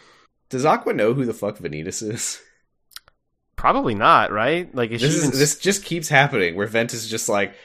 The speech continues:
Speaker 1: "Yeah, Vanitas, Vanitas, Vanitas. Yeah, I beat Vanitas. He's such a dick, isn't he?" And Aqua's like, "Huh?"
Speaker 2: 'Cause Terra might, but I don't think that
Speaker 1: We know that Terra knows who he is, because Terra,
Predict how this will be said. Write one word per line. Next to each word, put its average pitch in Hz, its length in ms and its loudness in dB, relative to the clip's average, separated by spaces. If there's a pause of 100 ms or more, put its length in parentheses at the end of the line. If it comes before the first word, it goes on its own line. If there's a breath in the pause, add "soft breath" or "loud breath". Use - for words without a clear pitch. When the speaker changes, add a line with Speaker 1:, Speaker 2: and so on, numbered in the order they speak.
(120 loud breath)
Speaker 1:
"Yeah, 151 260 8
Vanitas, 135 560 2
Vanitas, 117 720 2
Vanitas. 104 460 -2
Yeah, 117 180 4
I 113 60 4
beat 120 240 -2
Vanitas. 110 440 -2
He's 110 120 -6
such 120 200 -2
a 104 40 -4
dick, 117 280 0
isn't 101 200 -4
he?" 110 120 -4
And 95 80 -4
Aqua's 98 360 -4
like, 90 440 -4
"Huh?" 160 160 -6 (760)
Speaker 2:
'Cause - 180 -10
Terra 254 440 0 (400)
might, 107 500 -2
but 110 160 0
I 117 60 -2
don't 175 280 -4
think 185 260 -8
that 120 200 0 (140)
Speaker 1:
We 139 160 4
know 277 160 6
that 226 140 0
Terra 110 280 2
knows 80 320 -4
who 78 120 -4
he 69 100 -6
is, 64 260 -10
because 98 420 -6
Terra, 127 680 2